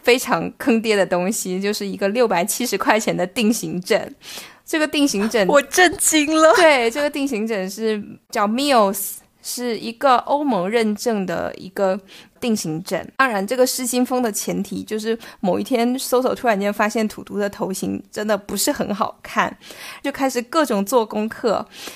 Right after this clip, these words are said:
Speaker 2: 大概是图图几个月的时候？
Speaker 1: 应该是大概三个多月的时候，我们阿姨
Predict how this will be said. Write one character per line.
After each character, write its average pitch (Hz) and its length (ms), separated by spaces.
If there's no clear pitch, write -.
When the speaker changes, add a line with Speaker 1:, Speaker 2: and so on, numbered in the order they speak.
Speaker 2:
大 277 140
概 247 160
是 247 160
图 233 160
图 180 200
几 165 200
个 180 100
月 180 220
的 165 100
时 - 160
候？ - 60
Speaker 1:
应 254 80
该 254 160
是 254 180
大 226 200
概 214 180
三 220 200
个 220 120
多 190 180
月 190 200
的 185 160
时 185 180
候， 190 300
我 185 60
们 175 120
阿 196 180
姨 180 160